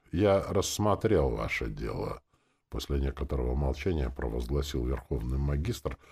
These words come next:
внимательно глядя в глаза обвиняемого. «Если все так, как вы мне только что рассказали, и рыцарь Куара действительно отправилась к мастеру внутреннего стиля для того, чтобы пройти обучение, что ж,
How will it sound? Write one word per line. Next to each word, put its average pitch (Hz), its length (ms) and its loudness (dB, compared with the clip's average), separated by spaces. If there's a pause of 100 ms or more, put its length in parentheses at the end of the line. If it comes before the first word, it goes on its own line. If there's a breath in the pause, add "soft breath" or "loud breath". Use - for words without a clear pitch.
(180 soft breath)
внимательно 117 760 4
глядя 85 340 4
в 82 60 0
глаза 76 320 4
обвиняемого. 65 720 -4 (400)
«Если 82 400 0
все 85 240 0
так, 78 240 0
как 76 180 -2
вы 82 100 2
мне 80 160 0
только 73 300 -2
что 67 200 -4
рассказали, 62 760 -4 (500)
и 113 140 6
рыцарь 135 380 8
Куара 117 340 10
действительно 85 800 0
отправилась 90 560 4
к - 100 -14
мастеру 95 460 0
внутреннего 98 540 0
стиля 101 360 0
для 92 180 -2
того, 98 280 2
чтобы 98 300 -2
пройти 98 360 -2
обучение, 87 760 -2 (420)
что - 400 -8
ж, - 40 -14